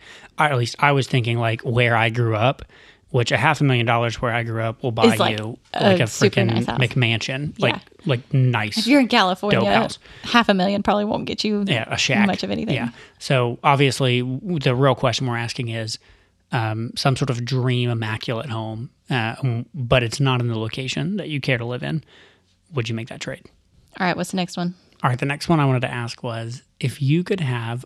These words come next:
Speaker 1: unlimited money in one budget category, what would it be?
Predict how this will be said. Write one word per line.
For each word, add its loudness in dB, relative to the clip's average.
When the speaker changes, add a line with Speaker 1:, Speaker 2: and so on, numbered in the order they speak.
Speaker 1:
unlimited 2
money -6
in 2
one 4
budget 0
category, -8
what 2
would -2
it -10
be? -10